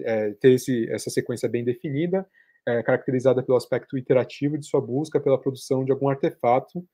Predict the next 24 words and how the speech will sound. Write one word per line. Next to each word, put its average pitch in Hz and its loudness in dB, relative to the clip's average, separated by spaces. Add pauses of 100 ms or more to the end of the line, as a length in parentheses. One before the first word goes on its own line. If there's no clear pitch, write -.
(140)
Então, 123 0
assim, 107 -6
a - -6
gente 107 -10
tem 135 0
um 147 -2
processo 135 2
iterativo 120 2
de - -12
construir 143 4
o 143 12
artefato, 127 4 (300)
isso 135 -14
vem 131 2
muito 135 -2
do 117 -4
design 113 -4
thinking, 170 -8 (420)
mas 147 6
que 180 -4
invariavelmente 156 2
trará 147 4
algum 143 2
benefício 143 0